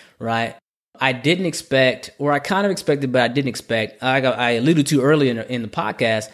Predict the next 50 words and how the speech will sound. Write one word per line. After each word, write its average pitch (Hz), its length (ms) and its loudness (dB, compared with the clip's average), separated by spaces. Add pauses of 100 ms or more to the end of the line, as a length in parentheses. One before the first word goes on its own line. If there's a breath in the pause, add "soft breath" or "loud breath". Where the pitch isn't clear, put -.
(380 loud breath)
that 123 440 2
we 190 180 6
had 160 160 6
a 113 80 2
tough, 135 640 2 (220 soft breath)
that's 131 160 -4
right, 135 260 2
your 123 120 0
boy 143 340 4
had 123 160 2
a 113 80 -2
tough 151 320 0
financial 123 500 0
year 139 300 2
in 104 80 -4
two 120 160 0
thousand 98 300 -2
and 107 60 -10
sixteen, - 520 -8 (1000)
right? 120 340 -4 (360 loud breath)
And 151 200 4
I 151 120 4
kind 208 240 2
of 214 80 2
expected 110 460 -2
this, 117 340 -2 (260)
but, 127 580 2
um, 117 640 -2 (1300)
don't 185 160 6
get 180 80 2
me 131 80 2
wrong, 110 260 0
I, 117 100 2
we 120 220 0
didn't, 139 200 4
like, 113 200 -4 (220)
get 117 160 0
in 107 100 -2
trouble, 113 380 0
we 110 100 -2
didn't, 104 320 -6
like, 101 160 -10
lose 107 180 -2
our 98 80 -2
house, 107 260 0
we 107 60 -4
didn't 107 120 -6
lose 110 100 -6
our 92 80 -6
car. 104 460 -2